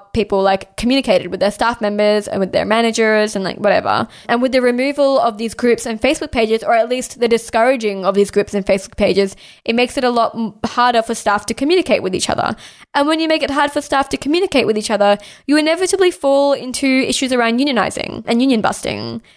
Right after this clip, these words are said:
And that's not to say that Lush is trying to union bust. 'Cause, like, again, I don't know how,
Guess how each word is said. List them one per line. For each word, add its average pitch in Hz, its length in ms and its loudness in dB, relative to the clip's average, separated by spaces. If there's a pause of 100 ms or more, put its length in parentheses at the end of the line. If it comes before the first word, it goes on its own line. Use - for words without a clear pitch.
(160)
And 262 120 -2
that's 277 160 -2
not 330 140 -2
to 320 80 -2
say 269 120 2
that 220 160 0
Lush 226 220 0
is 214 80 -8
trying 208 340 0
to 220 100 -2
union 196 360 0
bust. - 400 -6 (240)
'Cause, 220 200 -2
like, 220 300 2
again, 220 300 0
I 226 120 0
don't 220 140 0
know 233 100 0
how, 220 240 0